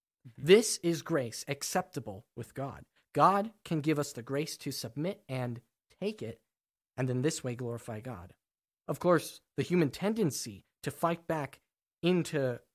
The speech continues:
Speaker 2: uh, to demand our rights. Um, this, uh, is, you know, a lot of people have that tendency, but this is the natural response of the unsaved person, and we must do more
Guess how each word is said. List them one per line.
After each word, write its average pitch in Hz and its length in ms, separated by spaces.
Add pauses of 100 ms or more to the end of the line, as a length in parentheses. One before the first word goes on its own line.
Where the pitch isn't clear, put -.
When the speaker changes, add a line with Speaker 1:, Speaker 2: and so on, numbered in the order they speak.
Speaker 2:
uh, 120 240 (440)
to - 140
demand 156 460
our 127 180
rights. - 580 (520)
Um, 123 260
this, 117 220 (200)
uh, 110 260 (200)
is, 131 340
you 170 120
know, 123 140
a 139 40
lot 135 140
of 127 60
people 135 240
have 131 140
that 127 140
tendency, 208 380
but 135 180
this 233 320
is 180 180
the 160 80
natural 170 460
response 151 680 (400)
of 135 120
the 135 180
unsaved 143 460
person, 143 360
and 117 120
we 156 100
must 180 240
do 143 100
more 127 440